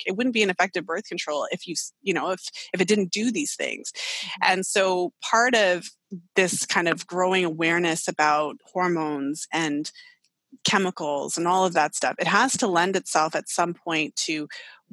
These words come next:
what is it doing to our bodies if we're putting chemicals in there? And, you know, one thing I'll say, and I always say this when I talk about birth control, 'cause of course I come off as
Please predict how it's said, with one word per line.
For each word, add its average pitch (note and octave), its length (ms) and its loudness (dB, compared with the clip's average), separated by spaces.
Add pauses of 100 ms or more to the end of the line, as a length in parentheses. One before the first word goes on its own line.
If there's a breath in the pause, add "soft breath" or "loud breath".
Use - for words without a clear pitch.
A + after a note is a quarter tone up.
(160)
what G#4+ 160 2
is D4 160 4
it D#3+ 180 0
doing A3 320 0
to E3+ 240 -2
our D3 140 2
bodies E3+ 440 2
if E3 140 -2
we're D#3 80 -4
putting E3 640 0 (440)
chemicals F#3+ 540 0
in F3 140 2
there? E3+ 300 -2 (560 loud breath)
And, F#3 380 4 (180)
you G3 140 0
know, F3+ 260 2 (120)
one G#3 360 2
thing D4+ 180 4
I'll A#3 140 4
say, F#3 240 4
and E3+ 100 4
I E3+ 60 2
always G3+ 240 0
say G#3 140 0
this F#3 200 -2
when E3 120 -2
I D#3+ 40 -2
talk D#3+ 220 -4
about D#3+ 180 -8
birth E3 220 -6
control, D#3+ 300 -6
'cause - 180 -10
of F3 80 -6
course - 240 -6
I E3+ 40 -2
come E3+ 200 -4
off D3+ 240 -2
as D#3 260 -6